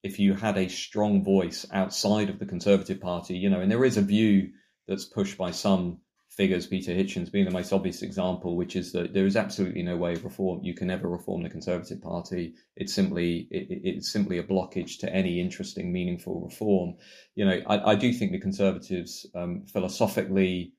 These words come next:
politically, culturally, are very vulnerable, uh, even, even, even now. I just simply think over the next ten years, both the scale and the pace of change, which is going to be enormous in,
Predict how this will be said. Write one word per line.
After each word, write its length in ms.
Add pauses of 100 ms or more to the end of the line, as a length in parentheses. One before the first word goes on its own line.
(220)
politically, 720
culturally, 760
are 160
very 380
vulnerable, 640 (240)
uh, 180
even, 380
even, 380
even 280
now. 380
I 80
just 260
simply 520 (340)
think 120
over 140
the 180
next 200
ten 220
years, 400 (120)
both 200
the 60
scale 720 (400)
and 160
the 120 (180)
pace 340
of 100
change, 640
which 160
is 80
going 180
to 60
be 320
enormous 960
in, 300